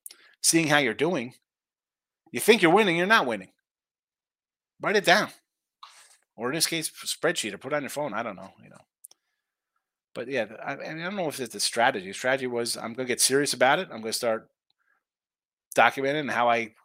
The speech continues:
attack games, different sports." Uh, wouldn't bet N B A if you gave me. Yeah. Uh, again, N B A. Regular season N B A for me. We were, well, now we're eighteen and twenty-one.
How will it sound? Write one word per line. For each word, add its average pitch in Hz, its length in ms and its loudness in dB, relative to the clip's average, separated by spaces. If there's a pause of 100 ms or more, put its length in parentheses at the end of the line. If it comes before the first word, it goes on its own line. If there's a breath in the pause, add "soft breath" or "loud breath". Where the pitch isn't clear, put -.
(880)
attack 131 380 0
games, 151 400 -4
different 120 280 -10
sports." - 560 -6 (2250)
Uh, - 200 -14
wouldn't 143 220 -2
bet 143 100 6
N 143 100 2
B 143 60 2
A - 20 4
if 127 80 -4
you 131 60 -12
gave 127 140 -4
me. 107 100 -18 (140)
Yeah. 220 180 -2 (320)
Uh, 156 200 -12
again, 180 300 0
N 151 100 2
B 180 120 6
A. 139 160 6 (560 loud breath)
Regular 233 240 8
season 233 320 2
N 226 80 4
B 214 100 4
A 180 80 6
for 131 120 -2
me. 107 240 -8
We 135 100 -6
were, 147 400 2 (120)
well, 127 380 -6
now 135 160 0
we're 135 140 0
eighteen 147 380 -4
and 123 100 -8
twenty-one. 127 480 -4